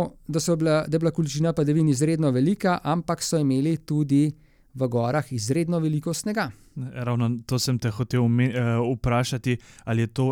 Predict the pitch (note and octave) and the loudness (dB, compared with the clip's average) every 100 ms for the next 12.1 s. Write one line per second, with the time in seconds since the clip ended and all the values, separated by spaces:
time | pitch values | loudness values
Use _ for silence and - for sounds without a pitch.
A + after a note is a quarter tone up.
0 | A2+ - C3+ B2+ B2+ C3+ - B2+ A#2 B2 | -2 0 0 2 2 0 -2 -6 -4 -2
1 | B2+ B2 A#2+ - A#2 B2+ C3 A#2 A2+ - | -2 0 -4 -2 0 2 2 2 0 -4
2 | - - A#2 A#2+ A#2+ A#2 A#2+ A2+ - B2+ | -20 -18 -8 -2 0 2 2 0 -2 0
3 | B2 A#2+ A2 - - A2+ A2+ A2+ A#2+ A2+ | 2 2 -2 -6 -16 -4 -4 0 -2 0
4 | C3 A#2 - A#2 G#2+ G#2 A2 C3+ B2+ - | -2 -2 -2 -2 -2 -2 0 0 0 -2
5 | A2 C3 B2 A2 C#3+ C3+ A2 G#2+ E3+ F3+ | -2 0 0 -2 -2 -4 -4 -4 -2 -2
6 | - - - - - D3 D3 A#2 D#3 D#3+ | -4 -6 -14 -8 -8 -2 -2 2 2 2
7 | D3 D3 - - - G#2+ A2+ - A#2 A2 | 2 0 -6 -20 -12 -6 -4 -4 -4 -2
8 | G#2+ A2+ G#2+ G#2+ - A2 G#2+ G#2+ A2 - | -2 -2 -2 -2 -4 -4 -2 -2 -4 -4
9 | A2 - - - - G#2+ G#2+ G#2+ A2+ A#2 | -6 -8 -20 -20 -10 -4 -2 -2 -4 -4
10 | B2 B2+ B2+ - A2 A#2 - D3 C3+ G#2+ | 0 0 0 -4 -6 -8 -4 0 0 -2
11 | A#2 - C3+ A#2 C3 B2 A2+ A2+ A2 A2 | -8 -8 -2 0 0 -2 -6 -10 -6 -2
12 | A2+ | -2